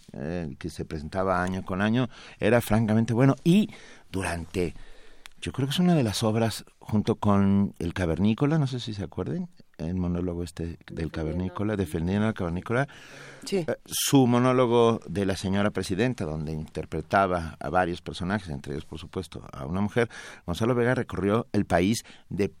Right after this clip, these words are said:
Speaker 1: punta a punta, de extremo a extremo, presentándose en pequeñísimos teatros y en auditorios enormes, con un éxito avasallador. Vaya,
Speaker 3: Él, él
Speaker 1: pues.
Speaker 3: salía, si no me equivoco, en las Poquianchis.
Speaker 1: Ella,
Speaker 3: ¿No?
Speaker 1: él sale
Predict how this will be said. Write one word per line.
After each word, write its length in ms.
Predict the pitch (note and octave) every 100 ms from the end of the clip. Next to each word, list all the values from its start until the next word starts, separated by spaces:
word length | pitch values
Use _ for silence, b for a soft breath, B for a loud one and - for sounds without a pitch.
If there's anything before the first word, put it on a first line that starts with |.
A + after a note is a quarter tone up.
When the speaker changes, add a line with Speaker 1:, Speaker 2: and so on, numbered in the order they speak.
| -
Speaker 1:
punta 380 | C3+ C3+ C3 -
a 20 |
punta, 380 | - G#2 G#2 A2
de 80 |
extremo 340 | D#2 - A2 A#2
a 40 |
extremo, 300 | G#2+ G2+ G#2
presentándose 540 | G2 - E2 A#2+ B2+ G#2
en 80 |
pequeñísimos 760 | G2 - - G3 A3+ A3+ F#3 B2+
teatros 400 | - A#2 C#3 G#2+
y 140 | G2+ G2+
en 160 | F#2+
auditorios 880 | G2 F#2+ F#2 - A2 G#2 G#2 F#2 -
enormes, 480 | D#2 E2 E2 B2+ C3+ B B B B
con 160 | G#2+ B2
un 140 | B2+
éxito 600 | A2 C#3+ C3 C#3+ C#3 - -
avasallador. 680 | D#2 D2+ - C2 C2 D#2+ - B B B B B _
Vaya, 260 | D3+ E3 D#3
Speaker 3:
Él, 60 |
él 60 | B3+
Speaker 1:
pues. 160 | C#3+
Speaker 3:
salía, 220 | D4+ C#4 D4
si 100 | C#4+
no 100 | C4+
me 60 |
equivoco, 300 | B3+ A#3+ A#3
en 80 | B3+
las 120 | A3
Poquianchis. 760 | - F#3 F#3+ G3+ - G#3 - - b b b - -
Speaker 1:
Ella, 260 | G#2 B2 B2+
Speaker 3:
¿No? 360 | F#3 G3 A#3
Speaker 1:
él 40 | E4
sale 440 | - G2+ G2+ B2+